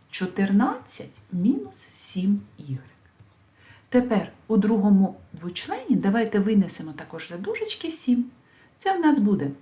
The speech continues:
сім, шість плюс ікс, два мінус ігрек. Так як ми, дивіться, чотирнадцять поділили на сім це два,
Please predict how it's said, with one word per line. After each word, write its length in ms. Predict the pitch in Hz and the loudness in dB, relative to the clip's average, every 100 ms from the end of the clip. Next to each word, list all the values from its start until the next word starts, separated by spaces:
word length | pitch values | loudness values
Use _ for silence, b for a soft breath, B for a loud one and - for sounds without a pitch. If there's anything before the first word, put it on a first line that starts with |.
| _ _ _ _ _ _ _ | _ _ _ _ _ _ _
сім, 640 | - - - 170 160 220 370 - _ b b | -4 -2 0 -2 -4 -2 -4 -8 _ b b
шість 680 | b - 294 277 214 - - | b -2 6 8 6 4 -6
плюс 540 | - 185 170 135 - - - | -4 0 0 -2 -8 -10 -8
ікс, 640 | 139 151 359 - - - _ b b b b | -4 -4 -6 -12 -20 -20 _ b b b b
два 540 | 147 143 156 254 - - - - | -14 -10 -4 -4 -4 -8 -16 0
мінус 840 | 185 175 233 359 320 320 - - _ - | 2 2 2 0 -4 -10 -12 -12 _ -14
ігрек. 400 | 139 135 135 135 _ _ _ _ - _ _ _ _ _ _ _ _ _ _ _ - _ _ b b b b | -8 -8 -8 -14 _ _ _ _ -20 _ _ _ _ _ _ _ _ _ _ _ -20 _ _ b b b b
Так 260 | 226 202 190 | 0 0 -2
як 120 | - | -4
ми, 140 | 180 170 - | -4 -6 -6
дивіться, 600 | 190 131 202 160 - - - | -6 0 2 2 -2 -12 -4
чотирнадцять 880 | 202 202 208 208 202 151 147 - | -2 0 4 4 4 2 -4 -8
поділили 480 | - 165 170 160 156 | -10 -8 -6 -6 -6
на 140 | 156 165 | -6 -4
сім 380 | - 160 135 131 | -6 -4 -6 -6
це 180 | - | -10
два, 460 | 120 123 131 247 392 | -10 -4 -2 0 -2